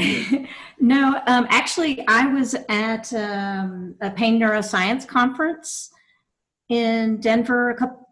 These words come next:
Speaker 2: maybe two year, well, two and a half, three years ago or so. And, um, Ado Zalstra, who's a, a colleague and friend of mine, and he's
Speaker 1: Mm-hmm.
Speaker 2: kinda been the founder of Dry Needling, we were having just kind of a sidebar conversation around B F R.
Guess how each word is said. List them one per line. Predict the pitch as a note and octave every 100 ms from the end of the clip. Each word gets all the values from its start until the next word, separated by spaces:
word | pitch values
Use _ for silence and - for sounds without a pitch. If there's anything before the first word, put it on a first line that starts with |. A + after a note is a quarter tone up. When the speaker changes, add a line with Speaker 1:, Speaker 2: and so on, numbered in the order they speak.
| -
Speaker 2:
maybe | B3+ A#3
two | A#3+ C4+
year, | A#3+ B3 B3+ -
well, | G3+ G3+ G3+ G3 G#3 G3
two | - B3
and |
a | A3+
half, | A3+
three | A#3+ A3+
years | A3+
ago | A#3+ A#3
or | A#3
so. | A#3 B3 A#3+ A#3+ A#3+ A#3 -
And, | G3+ G3+ F#3+ F#3+
um, | G3 F3+ -
Ado | A#3 A#3+ A#3
Zalstra, | G3 G#3 A#3 - G3 F3+ F#3
who's | G3+ F#3+ F#3+ -
a, | F3+ - F#3+
a |
colleague | F#3+ A3+ G3+ G#3 G3
and | F#3+ F#3+
friend | G3+
of | G3
mine, | F#3+ F#3 F#3 F#3
and | F3 F3 F3+ _
he's | - G3+ G#3 G3 A2+
Speaker 1:
Mm-hmm. | A3
Speaker 2:
kinda | F3+ F3+ - - _ _ _
been | A3 A3
the | G3+
founder | G#3 G3 F#3+ F3
of | E3+
Dry | E3+ F3
Needling, | G3+ C4 A#3+ F#3+ E3+ F3 F3
we | F#3
were | F#3
having | F3 G3 F#3+ F3+
just | F#3 -
kind | G#3
of | F3
a | -
sidebar | F3 E3+ E3 F3+ -
conversation | F3+ D3+ - - G#3+ - E3
around | D#3 E3+ -
B | F3+
F | F3+ -
R. | G3 A3+ E3+